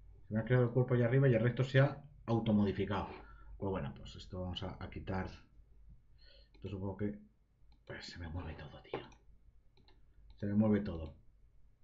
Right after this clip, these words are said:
Pues bueno, es que esto, claro, el modelo estaba hecho raro. ¿Tengo control Z? No tengo control Z aquí. Pues bueno.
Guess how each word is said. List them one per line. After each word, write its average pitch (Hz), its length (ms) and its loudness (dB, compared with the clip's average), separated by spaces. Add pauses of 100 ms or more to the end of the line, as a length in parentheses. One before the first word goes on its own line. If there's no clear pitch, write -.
(100)
Pues - 340 -8
bueno, 113 140 4
es - 40 2
que 139 60 8
esto, 135 180 6
claro, 135 220 6
el 110 80 4
modelo 127 240 6
estaba 139 320 8
hecho 131 400 2 (480)
raro. 131 540 4 (640)
¿Tengo 143 220 6
control 117 320 2
Z? - 420 -2 (300)
No 117 160 4
tengo 123 180 6
control 104 280 0
Z 95 200 -2
aquí. 85 280 -8 (1600)
Pues 101 180 -6
bueno. 104 380 -4